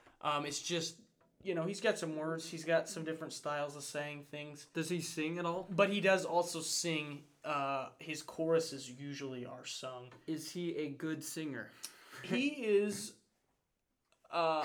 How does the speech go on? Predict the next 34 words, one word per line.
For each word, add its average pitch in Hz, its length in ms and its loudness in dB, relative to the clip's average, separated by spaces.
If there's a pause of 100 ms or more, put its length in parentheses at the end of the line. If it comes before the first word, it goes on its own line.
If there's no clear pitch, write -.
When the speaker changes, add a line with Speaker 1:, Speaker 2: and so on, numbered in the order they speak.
(100)
Speaker 1:
an 226 160 8
okay 202 460 6
singer. - 440 -8 (340)
His 240 180 6
singing 294 440 2
is 269 180 -2
not 208 220 6
amazing. 156 560 0 (440)
It's 165 280 0
not 175 200 2
anything 180 560 0
spectacular. 160 920 0 (540)
Um, 185 320 10
Speaker 2:
He 220 80 2
gets 180 140 -6
it 156 160 -2
done. 131 140 0 (260)
Speaker 1:
But 220 180 6
he 240 80 6
gets 269 180 0
it 269 100 -4
done. 247 160 4
And 208 180 2
I 214 80 6
think 269 360 -4
that 226 260 2
he's 208 400 -8
going 185 600 -2
to 180 160 -8
be 165 520 -4 (240)
very, 156 640 0
uh, 127 560 -2 (160)
very 143 220 -4
popular. 151 640 -6